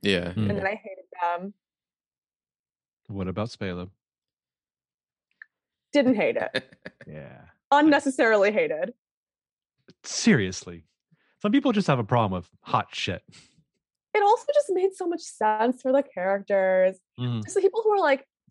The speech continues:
Speaker 3: "Oh my gosh, girl code." I'm like, "They talked about it."
Speaker 2: Yeah. Yeah.
Speaker 1: She was engaged to marry some Australian dude, yeah.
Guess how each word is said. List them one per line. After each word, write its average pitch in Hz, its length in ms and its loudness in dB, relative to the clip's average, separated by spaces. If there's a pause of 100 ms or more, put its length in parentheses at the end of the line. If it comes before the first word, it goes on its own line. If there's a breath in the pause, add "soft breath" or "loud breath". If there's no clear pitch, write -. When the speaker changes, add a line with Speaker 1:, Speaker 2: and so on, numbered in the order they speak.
(180)
Speaker 3:
"Oh 262 120 -4
my 254 120 0
gosh, 208 300 0 (120)
girl 233 200 2
code." 185 240 -2
I'm 196 100 0
like, 247 140 -2
"They 415 160 4
talked 554 340 4
about 302 240 2
it." 180 200 0 (360)
Speaker 2:
Yeah. 123 200 2 (400)
Yeah. 135 140 2
Speaker 1:
She 123 100 -2
was 127 120 -2
engaged 95 600 -2
to 85 100 -8
marry 87 300 -4
some 87 240 -8
Australian 87 460 -6
dude, 92 220 -8
yeah. 90 180 -8